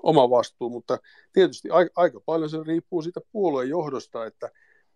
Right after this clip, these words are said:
antaako puoluejohto tilaa muille sellaisille ihmisille, joilla on omia näkemyksiä. Ja nyt mun kokemuksen mukaan esimerkiksi perussuomalaisissa näin ei ole.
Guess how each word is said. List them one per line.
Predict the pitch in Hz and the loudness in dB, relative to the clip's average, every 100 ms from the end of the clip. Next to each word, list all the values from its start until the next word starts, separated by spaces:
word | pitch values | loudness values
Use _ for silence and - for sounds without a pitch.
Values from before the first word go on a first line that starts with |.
| _ - | _ -4
antaako | 214 240 147 139 - | -4 0 -2 -2 -2
puoluejohto | 175 160 135 120 110 - | 0 2 2 -2 -6 -16
tilaa | - 202 175 131 113 | -12 -4 2 2 2
muille | 131 156 127 | -4 -4 -6
sellaisille | - 123 120 110 113 113 | -8 -8 -8 -10 -12 -14
ihmisille, | 139 123 113 113 113 | -10 -10 -12 -14 -12
joilla | 117 120 120 | -4 -2 0
on | 127 123 _ _ _ _ _ - | -2 -6 _ _ _ _ _ -6
omia | 151 170 123 | -4 0 -2
näkemyksiä. | 113 120 - 104 - - - - | -2 -4 -4 -8 -10 -16 -10 -6
Ja | 113 | -2
nyt | 135 143 - | -2 -2 -2
mun | 165 165 | 2 4
kokemuksen | - - 131 135 147 | 2 0 0 0 -4
mukaan | 156 165 156 | 0 2 4
esimerkiksi | 147 147 | 2 0
perussuomalaisissa | - 165 143 - 147 131 131 120 - | 4 4 2 0 -2 -2 -8 -10 -16
näin | 143 143 135 147 | -6 -6 -4 -2
ei | 151 147 | -2 -2
ole. | 185 175 107 | -2 -2 -2